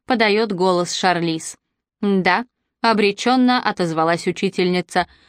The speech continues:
«Когда мы начнём рисовать что-нибудь интересное?» «И что же, например?» «Людей». «Ясно. В смысле натурщиков, мужчин?» Раздались смешки,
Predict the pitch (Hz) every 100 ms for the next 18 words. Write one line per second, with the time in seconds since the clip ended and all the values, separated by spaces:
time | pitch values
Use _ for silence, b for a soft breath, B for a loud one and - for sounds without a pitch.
0 | b b 226 214 196 220 233 233 226 -
1 | 240 226 220 254 240 208 - 220 208 202
2 | 202 220 202 262 247 160 - 160 156 _
3 | _ _ _ _ 233 196 - - 160 156
4 | 175 180 202 202 208 - _ _ _ -
5 | 185 247 302 277 185 226 _ _ _ -
6 | 220 202 175 - 175 170 _ _ _ _
7 | - 269 277 254 277 277 302 370 302 -
8 | 196 - 175 - 240 302 - - 262 180
9 | - _ _ _ 208 208 175 185 180 175
10 | - 185 170 - 254